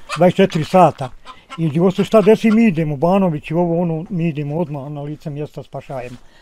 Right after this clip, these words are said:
Tako da sam ja ušao gore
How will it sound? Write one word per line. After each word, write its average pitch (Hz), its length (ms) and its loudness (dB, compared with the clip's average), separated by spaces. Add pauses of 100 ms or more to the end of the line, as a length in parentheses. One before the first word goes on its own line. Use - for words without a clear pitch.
(140)
Tako 269 320 0
da 247 200 6 (1600)
sam 233 220 0
ja 320 80 6 (140)
ušao 285 240 0
gore 285 340 -2